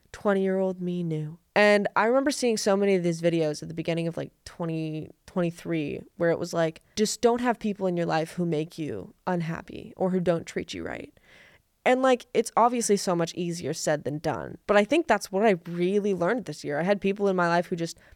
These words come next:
made me feel bad about myself, who I did not enjoy, enjoy being around because I didn't like who I was around that person. But I remember I had this friend who would just come over, we'd sit on my patio, we'd, you know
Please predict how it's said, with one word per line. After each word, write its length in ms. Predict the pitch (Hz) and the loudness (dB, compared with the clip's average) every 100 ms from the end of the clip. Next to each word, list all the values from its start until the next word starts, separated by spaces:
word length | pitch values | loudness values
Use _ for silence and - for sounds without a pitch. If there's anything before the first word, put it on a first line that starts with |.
| - | -4
made 240 | 170 190 | 4 4
me 120 | 196 | 4
feel 180 | 196 190 | 2 2
bad 240 | 170 165 165 | 4 4 4
about 180 | 160 | 2
myself, 480 | 156 160 165 147 131 - - | 0 -2 -2 -2 -2 -8 -20
who 160 | _ 190 | _ 4
I 160 | 151 285 | 4 4
did 180 | 233 | 0
not 260 | 165 160 170 | 0 2 2
enjoy, 360 | 170 180 160 156 - | 2 2 2 0 0
enjoy 360 | 170 165 175 | 0 4 4
being 280 | 165 180 196 | 4 4 4
around 300 | 165 156 156 | 2 0 -2
because 300 | 156 175 156 | -4 -6 -4
I 140 | - 165 | 0 0
didn't 220 | 170 170 | 0 0
like 180 | 151 151 | -2 -4
who 160 | 170 - | -6 -2
I 260 | 151 175 | 2 2
was 260 | 165 151 - | 4 2 0
around 240 | 156 143 | -4 -4
that 160 | 123 - | -6 -6
person. 480 | - - - - - - | -8 -8 -10 -12 -16 -4
But 80 | - | 4
I 60 | 302 | 4
remember 260 | 302 285 | 6 6
I 60 | 269 | 6
had 160 | 254 220 | 6 4
this 160 | 208 | 2
friend 440 | - 190 175 175 170 - | 2 4 4 2 -2 -4
who 140 | 185 | 0
would 140 | 220 196 | 0 2
just 180 | 214 - | -2 0
come 180 | 214 | 2
over, 220 | 180 175 175 | 4 4 4
we'd 160 | 165 | 0
sit 120 | - | 0
on 120 | 175 170 | 0 0
my 100 | 170 | 0
patio, 560 | 170 156 151 143 147 165 - | -2 -2 -2 -2 -4 -12 -14
we'd, 380 | 165 151 147 165 _ _ _ - | -10 -8 -10 -14 _ _ _ -12
you 120 | 160 | -10
know 200 | - 175 | -10 -12